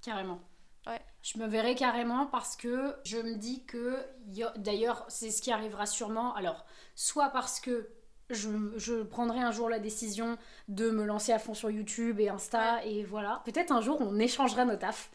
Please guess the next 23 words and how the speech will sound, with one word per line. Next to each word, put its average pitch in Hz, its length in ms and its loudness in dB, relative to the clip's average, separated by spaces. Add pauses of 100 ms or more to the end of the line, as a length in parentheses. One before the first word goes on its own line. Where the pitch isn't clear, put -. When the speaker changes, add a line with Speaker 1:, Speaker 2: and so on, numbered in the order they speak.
Speaker 2:
Bah, 233 120 2
c'est 240 160 -6
ce - 80 -8
Speaker 1:
Ça - 100 4
Speaker 2:
que 349 60 4
Speaker 1:
se 285 60 -2
Speaker 2:
je 254 120 -4
me 254 60 4
Speaker 1:
trouve. 254 120 -4
Speaker 2:
dis. 277 80 -6 (320)
Speaker 1:
Peut-être 294 200 6
qu'un 247 160 4
jour, 247 320 4
moi, 220 220 6
Speaker 2:
Ouais. - 60 6
Speaker 1:
je 226 120 2
me 214 120 2
retrouverai 226 440 0
à 254 60 -2
faire 214 160 0
ça, 254 300 2
et 196 120 2
toi, 240 260 2